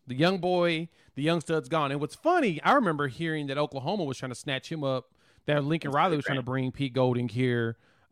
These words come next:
Speaker 1: uh, a few years ago. He was the guy that he was trying to go after. Um, but last year, yeah, that's who y'all were cutting up. I think Saban's gonna be way better prepared this year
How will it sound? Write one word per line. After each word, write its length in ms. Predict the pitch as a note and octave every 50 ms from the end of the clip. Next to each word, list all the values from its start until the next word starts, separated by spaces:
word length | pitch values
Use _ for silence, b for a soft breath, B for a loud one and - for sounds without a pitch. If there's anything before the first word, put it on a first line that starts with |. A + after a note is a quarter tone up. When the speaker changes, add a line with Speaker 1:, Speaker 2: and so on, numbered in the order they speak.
| _
Speaker 1:
uh, 460 | D#3 D#3 D3 C#3+ C3+ C3+ B2 A#2+ A#2+ A#2+
a 40 | - _ _ _ _ -
few 140 | - F3
years 320 | E3+ D#3+ D#3+ F3+ A#3+ F3 C3
ago. 280 | B2+ A2 A2+ A#2 - A2
He 140 | A#2 C#3 E3+
was 120 | F3+ E3+
the 80 | C#3 D3
guy 240 | B2+ C#3 C3+ C3+ C3+
that 120 | C3 C3 - _
he 160 | - C3+ D3+
was 140 | D3 C#3+ C3+
trying 140 | - C3 A#2+
to 80 | A#2+ A2+
go 160 | A#2 A#2+ B2
after. 500 | D3 D#3+ D#3+ C#3+ - - A#2 A2 A2 G#2+ b b b b b b b b _
Um, 580 | - D#3 D3+ C#3+ C3+ B2 A#2 A2+ A2 A2 A2 A2 G#2 - _ _ _ _ - C#3+
but 180 | B2+ D#3 D#3 C#3+
last 420 | D#3+ F#3 A3+ C4 C#4 - - -
year, 580 | D#3 D3+ D3 C#3 C3+ B2+ B2 A#2+ A#2 A#2 A#2 A#2+ _ _ _ _ _ -
yeah, 180 | D3 F3 D3+
that's 360 | C#3+ D#3 F3+ F3 - - -
who 440 | - E3 E3 D#3+ D3+ D3 C#3 C3+ C#3 D3
y'all 240 | D3+ D3 C#3 C3+ C3
were 120 | B2 A#2+ B2+
cutting 280 | - C#3+ C3+ A#2+ B2+
up. 140 | C#3+ C3+ A#2 -
I 60 | D3+
think 200 | - B3+ A3+ E3+
Saban's 340 | - - E3 F3+ E3+ E3 C#3
gonna 60 | C3+
be 60 | C3 B2+
way 280 | A#2+ C#3 C#3 C#3+ C#3
better 280 | A#2+ B2 C3 C3+ B2+ B2
prepared 560 | - - - - B2 B2 C3 C3+ C3+ C3+ - -
this 400 | A#2+ G2+ G#2+ A#2+ B2 A#2+ - -
year 320 | F3+ F#3 G3 G#3 G#3 G#3+